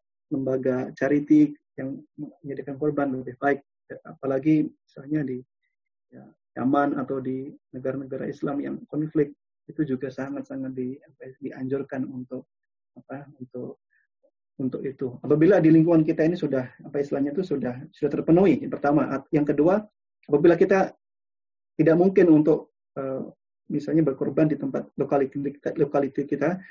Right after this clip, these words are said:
karena terbatasnya tem-, apa itu, yang menjual misalnya, atau terbatasnya terbatasnya, eh, sarana untuk bisa menyediakan korban.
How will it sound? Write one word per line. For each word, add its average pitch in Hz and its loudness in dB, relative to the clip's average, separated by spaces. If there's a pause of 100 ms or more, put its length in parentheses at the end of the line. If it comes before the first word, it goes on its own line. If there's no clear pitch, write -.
(180)
karena 151 2 (360)
terbatasnya - -2
tem-, 143 -4
apa 139 -4
itu, 139 -2
yang 147 2
menjual 131 4
misalnya, 131 0
atau 135 -4
terbatasnya 139 -6 (1080)
terbatasnya, 127 2 (400)
eh, 123 2
sarana 151 6
untuk 143 -2
bisa 135 -4
menyediakan 139 -6
korban. 143 0